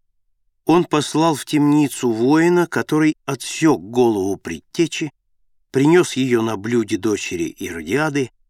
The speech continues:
а она отнесла своей матери.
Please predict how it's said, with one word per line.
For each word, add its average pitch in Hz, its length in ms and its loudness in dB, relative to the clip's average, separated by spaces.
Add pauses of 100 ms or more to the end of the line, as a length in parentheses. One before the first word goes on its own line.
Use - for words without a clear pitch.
(340)
а 139 180 2
она 175 220 2
отнесла 143 500 -6
своей 120 460 -4
матери. 80 640 -12